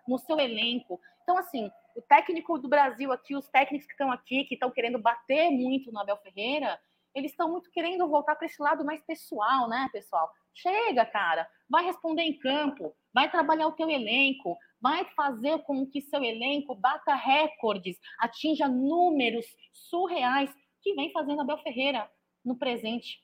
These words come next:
momento aí com a Sociedade Esportiva Palmeiras, né? É, o único técnico que defende, pra finalizar, porque, é, né, tem que ser sucinta,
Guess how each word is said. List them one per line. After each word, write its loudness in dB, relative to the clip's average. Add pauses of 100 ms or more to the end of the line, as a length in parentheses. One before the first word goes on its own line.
momento -4
aí -2 (300)
com 4
a 2
Sociedade -2
Esportiva -6
Palmeiras, -4
né? 0 (300)
É, 6
o 6
único 4
técnico 2
que -6
defende, -2
pra -2
finalizar, -2
porque, -2 (320)
é, 4
né, 0
tem -8
que -20
ser -8
sucinta, -2